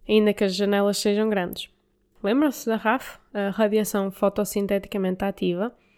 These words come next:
que é a luz emitida no espectro de luz que permite a fotossíntese? As plantas têm um mínimo de partículas desta luz,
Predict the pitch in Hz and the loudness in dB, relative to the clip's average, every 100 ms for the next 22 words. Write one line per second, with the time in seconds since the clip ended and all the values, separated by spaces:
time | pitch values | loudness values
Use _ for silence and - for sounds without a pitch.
0 | _ - 196 165 - - - 180 180 196 | _ -4 -2 -2 -6 -20 -6 0 4 4
1 | 220 220 214 208 208 208 208 - - 185 | 4 2 2 2 2 2 -2 -4 -2 -2
2 | 180 - 208 185 185 226 262 - - 233 | -2 -4 -6 -2 0 2 2 -2 -2 0
3 | 233 - 196 233 175 - 214 202 - 165 | 0 0 0 -2 -2 0 0 -2 -4 -4
4 | 175 226 - - _ _ _ _ _ - | -4 -6 -8 -12 _ _ _ _ _ -8
5 | - - 240 254 269 240 - 208 185 190 | -6 2 4 4 2 -2 -2 0 0 0
6 | 208 233 233 214 208 214 208 - 208 - | 2 2 2 2 0 0 -2 0 -2 -2
7 | 247 247 - 202 185 - 170 190 277 - | -4 -4 -6 -2 -2 -2 -4 -2 -2 -6